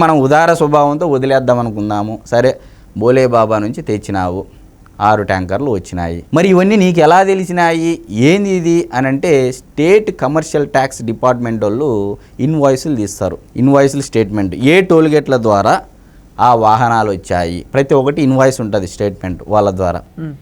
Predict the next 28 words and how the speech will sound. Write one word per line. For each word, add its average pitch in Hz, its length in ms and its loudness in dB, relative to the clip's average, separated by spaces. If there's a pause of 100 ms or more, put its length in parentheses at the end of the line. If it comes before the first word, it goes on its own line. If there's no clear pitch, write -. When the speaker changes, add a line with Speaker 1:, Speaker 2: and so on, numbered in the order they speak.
(120)
Speaker 1:
ఈ 190 160 2
విషయాలన్నీ 156 600 2
బయటికి 113 420 0
వెల్లడయ్యాయి. 95 800 -2 (440)
సరే, 131 460 2
ఆరు 127 240 4
ట్యాంకర్లు 131 480 0
బోలేబాబా 120 640 2
ఆర్గానిక్ 104 400 -2
డైరీ 98 200 -2
నుంచి 101 220 -4
రావడం 101 360 -2
జరిగింది, 92 580 -4 (160)
వైష్ణవి 120 500 2
డైరీ. 98 380 0 (280)
సరే, 165 140 2
మరి 170 160 4
వైష్ణవి 202 500 4
డైరీ 180 280 4
ఎంతకు 175 460 0
కొనుగోలు 165 420 2
చేసింది 143 380 0
ఒక 131 140 -2
కేజీ 127 400 0
నెయ్యి? 117 440 -2 (160)
మీరు 151 240 4
ఇందాక 160 480 2
చెప్పినట్టు 110 500 -4